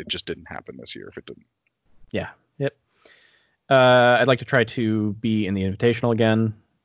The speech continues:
Speaker 2: I wanna try to keep that consistent. Um, I would also like to, so I really want to, um,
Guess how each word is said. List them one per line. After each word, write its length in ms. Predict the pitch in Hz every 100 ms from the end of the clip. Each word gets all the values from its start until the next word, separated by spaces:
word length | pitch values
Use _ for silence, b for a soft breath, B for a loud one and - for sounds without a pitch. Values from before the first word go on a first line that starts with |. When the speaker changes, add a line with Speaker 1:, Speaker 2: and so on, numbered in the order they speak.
| -
Speaker 2:
I 160 | -
wanna 100 | 95
try 160 | - 101
to 60 | -
keep 160 | 92
that 120 | 95
consistent. 640 | - 92 110 98 98 95 - _ _ _ _ _
Um, 720 | 95 95 95 92 90 87 90 - _ _ _ 98
I 60 |
would 100 | 101
also 360 | 90 131 - 131
like 300 | 120 113 -
to, 360 | - 107 101 92
so 300 | 143 135 127
I 100 | 120
really 220 | 139 147
want 220 | 135 120
to, 600 | - 120 107 101 98 98 -
um, 560 | 95 92 92 90 95